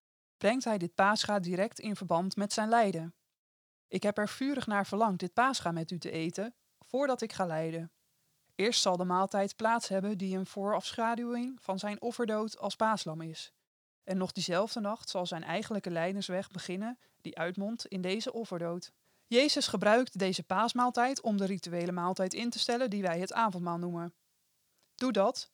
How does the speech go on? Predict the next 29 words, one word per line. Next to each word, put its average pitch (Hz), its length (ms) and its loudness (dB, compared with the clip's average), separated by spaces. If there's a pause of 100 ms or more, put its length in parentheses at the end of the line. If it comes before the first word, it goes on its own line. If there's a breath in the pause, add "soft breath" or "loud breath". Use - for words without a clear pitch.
namelijk 165 380 -6
het 170 120 -6
avondmaalsbrood 202 880 -2
eten, 202 480 -4
"tot 180 160 -6
mijn 196 240 0
gedachtenis." 185 800 -4 (320)
Gedachtenis 196 760 -2
is 202 180 -6
herdenken. 196 600 0 (600)
Jezus 202 380 -2
zegt: - 380 -4 (240)
"Doe 214 220 -4
dit 233 160 -2
eten 202 320 -2
en 175 100 -2
drinken 208 520 -2
elke 233 320 2
keer 185 220 -2
opnieuw 180 460 -4
om 170 160 -6
mij 175 200 -2
te 233 100 -8
gedenken 185 540 -4
in 170 120 -6
mijn 165 160 -4
lijden 170 300 0
en 202 140 -4
sterven." 170 540 -6